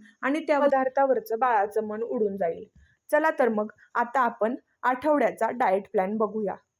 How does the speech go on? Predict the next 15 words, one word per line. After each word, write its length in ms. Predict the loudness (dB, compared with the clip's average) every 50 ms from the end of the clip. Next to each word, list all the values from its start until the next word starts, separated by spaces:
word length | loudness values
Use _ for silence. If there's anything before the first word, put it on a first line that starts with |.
| _ _ _ _ _ _ 0
तुम्ही 180 | 2 2 2 2
पटकन 500 | 2 0 -2 0 0 0 2 2 2 0 -4
स्क्रीनशॉटही 760 | -6 -2 2 4 4 6 6 4 2 2 2 4 4 4 4
काढू 260 | 4 2 4 4 4
शकता, 420 | 2 2 0 0 0 0 0 0 -2 -4 _ -20 _ -2 2
समोर 260 | 4 4 6 6 4 4 4
तुम्हाला 320 | 4 4 4 4 4 2 2
दिसतच 480 | 2 2 2 2 0 0 0 0 0
असेल. 300 | -2 -4 -4 -4 -6 -6 -4 _ 0
हा 80 | 2 4
डाएट 360 | 6 6 4 4 2 2 0
प्लॅन 280 | 2 2 2 2 -2 -4 -8 _ _ _ 2
मी 140 | 4 4 6
माझ्या 360 | 6 6 4 4 6 4 4
बाळाच्या 560 | 6 6 6 6 6 4 4 4 2 2 0